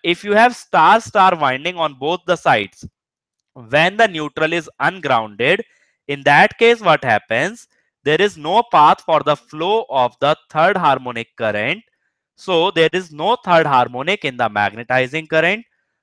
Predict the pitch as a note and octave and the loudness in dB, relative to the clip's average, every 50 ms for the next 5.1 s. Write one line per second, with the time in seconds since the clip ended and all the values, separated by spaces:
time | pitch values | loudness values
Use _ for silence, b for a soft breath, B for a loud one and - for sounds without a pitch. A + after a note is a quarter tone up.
0 | _ _ _ - C#3 C3+ C3+ C3 C3+ C#3 C3+ E3+ G3+ G#3 A3 A3 G#3+ G#3+ A#3+ A#3+ | _ _ _ -2 -2 0 2 2 2 2 2 0 0 2 4 4 4 2 0 -2
1 | A3+ - F3 D3 C#3 B2+ B2 C3 B2+ A2+ - - C3 A#2+ A#2 A#2+ C3+ C3+ - D#3+ | 0 0 2 2 2 0 -2 -4 -6 -6 -4 -4 -2 -2 -2 -4 -6 -8 -6 -4
2 | D3+ D3+ C#3+ F#3+ G#3+ A#3+ B3+ - _ _ _ _ _ _ - D#3+ E3+ F3+ G3+ G3+ | -2 0 0 0 0 -2 -4 -10 _ _ _ _ _ _ -8 -4 0 2 2 0
3 | - _ - G#3 A3 B3+ B3+ - - A3+ G#3+ G3 F3+ D#3 E3+ D#3 D3 C#3 B2+ C3 | 0 _ 0 4 4 4 4 2 -2 -4 -4 -4 -4 -4 -6 -6 -6 -6 -6 -6
4 | B2+ - C#3+ C3+ B2+ B2+ B2+ B2 - D3+ C#3 C3+ C3+ D#3+ F3+ G3+ G#3+ E3+ C#3+ C3+ | -6 -4 -4 -2 -2 -2 -4 -8 -10 -8 -8 -4 -2 0 0 2 2 0 -2 -2
5 | C3 | -6